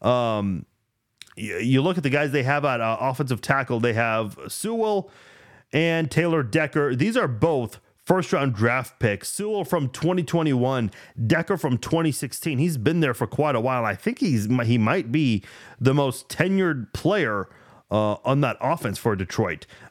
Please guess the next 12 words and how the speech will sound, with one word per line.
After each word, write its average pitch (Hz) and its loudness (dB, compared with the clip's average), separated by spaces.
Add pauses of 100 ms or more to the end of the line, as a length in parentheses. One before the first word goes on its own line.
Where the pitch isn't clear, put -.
(100)
Uh, 123 0
the 156 4
running 262 2
back 285 0
position 185 0
is 139 2
very 156 0
interesting, 120 -2 (380)
by 120 2
the 110 0
way. 95 -4 (480)
Um, 110 -2